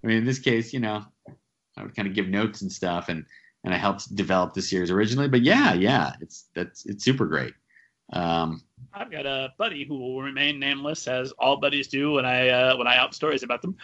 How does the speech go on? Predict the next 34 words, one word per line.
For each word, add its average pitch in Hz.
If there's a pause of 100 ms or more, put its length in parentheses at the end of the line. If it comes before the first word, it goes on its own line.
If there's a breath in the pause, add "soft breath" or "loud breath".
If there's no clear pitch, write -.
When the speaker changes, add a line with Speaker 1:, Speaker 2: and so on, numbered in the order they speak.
(120)
Speaker 1:
Yes. 117
Speaker 2:
Uh, 135
but, 135
uh, 123
he's 156
got 143
a 127
book -
that, 123
uh, 120
has 127
been 131
optioned 131
a -
few 233
times, 120
and 123
he 160
gets -
excited 160
every 160
time. 180
"I 110
hope 165
they 160
don't 160
make 185
this 247
one 151
'cause 139
I'll 135
get 156
paid 220
again." 302